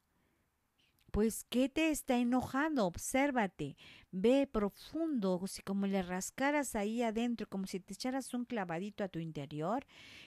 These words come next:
y escarbaras y decir, "A ver, a ver, a ver, ¿qué está pasando? ¿Por qué yo me enojo tanto ver cómo otros están gastando algo que yo no puedo tener?"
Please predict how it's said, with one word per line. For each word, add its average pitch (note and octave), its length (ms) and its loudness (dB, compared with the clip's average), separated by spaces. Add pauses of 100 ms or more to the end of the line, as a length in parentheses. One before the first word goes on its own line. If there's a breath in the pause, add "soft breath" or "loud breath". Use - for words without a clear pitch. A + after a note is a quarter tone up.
(120 loud breath)
y G#3 160 0
escarbaras G#3 800 0
y - 20 -6
decir, F#3 300 -4
"A - 100 -2
ver, E3+ 160 -4
a E3 60 -4
ver, D#3+ 140 -8
a D3 60 -10
ver, D3+ 260 -12
¿qué C#4 220 6
está - 520 -2
pasando? F3+ 460 -2
¿Por - 180 -6
qué G#3+ 160 -4
yo A#3 180 0
me A#3 120 0
enojo G3 400 0
tanto G3 400 -2
ver F3+ 160 -2
cómo F3 300 -4
otros G3 340 -6 (320 loud breath)
están F#3+ 360 -4
gastando F#3 580 -4
algo A#3+ 240 0
que E3+ 120 -14
yo F3 80 -4
no E3+ 100 -6
puedo D3+ 240 -8
tener?" C#3 300 -16